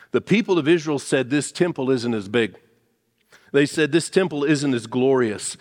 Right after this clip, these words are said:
But God said, "It's not about the building. It's about me. And I'm infinitely big, and I'm infinitely glorious. Get your eyes on me." And when they did,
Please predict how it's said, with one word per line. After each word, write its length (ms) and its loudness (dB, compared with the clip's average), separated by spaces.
But 160 0
God 280 0
said, 240 0
"It's 180 -6
not 220 2
about 380 -2
the 100 -6
building. 560 -2
It's 260 0
about 560 -2
me. 380 -2
And 120 -2
I'm 260 -2
infinitely 560 -2
big, 440 0
and 120 0
I'm 240 -2
infinitely 520 -2
glorious. 680 0
Get 400 -2
your 260 -6
eyes 400 -2
on 200 -14
me." 300 -10
And 140 0
when 160 0
they 180 -6
did, 640 -4